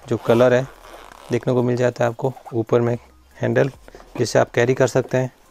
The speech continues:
इधर कुछ भी अगर आप paper वगैरह डालना चाहते हैं तो डाल सकते हैं। And ये मिल जाता है इसमें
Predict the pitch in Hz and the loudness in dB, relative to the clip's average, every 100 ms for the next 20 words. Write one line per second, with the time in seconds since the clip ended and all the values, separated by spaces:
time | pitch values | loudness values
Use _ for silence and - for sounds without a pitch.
0 | - - 117 120 120 123 135 127 123 120 | -20 -8 -2 0 0 0 2 4 4 2
1 | - 123 123 120 123 120 120 120 120 117 | 2 0 2 2 2 2 0 0 -2 -2
2 | 123 117 113 123 127 - 127 139 - - | -2 0 -2 -2 -4 -2 -4 -6 -14 -20
3 | - - - - - - 117 117 117 107 | -20 -20 -20 -20 -10 -6 -4 -4 -6 -8
4 | _ - - - 120 127 127 127 123 127 | _ -20 -20 -4 -2 0 0 -2 -2 -4
5 | - 131 | -4 -6